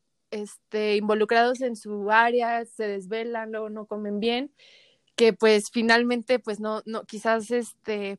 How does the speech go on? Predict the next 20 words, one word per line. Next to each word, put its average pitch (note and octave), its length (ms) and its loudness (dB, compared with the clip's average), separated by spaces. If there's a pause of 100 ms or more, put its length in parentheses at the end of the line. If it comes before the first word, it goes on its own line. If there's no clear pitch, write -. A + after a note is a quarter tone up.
por G#3+ 120 2
los G#3 240 -2
tiempos B3 360 -2
y A3 40 -18
todo A3+ 160 0
eso A#3 160 0
es A#3 80 0
un A3+ 120 -6
poco A3+ 200 -6
difícil A3+ 500 -4
y, G3 260 -8 (120)
este, G3+ 480 -6
como G3 220 0
atenderse G#3 420 2
a G#3+ 40 0
sí A3 100 -6
mismos, G#3+ 320 0
¿no? A#3 180 -4 (720)
Entonces, C#4 600 6
sí, D4+ 240 4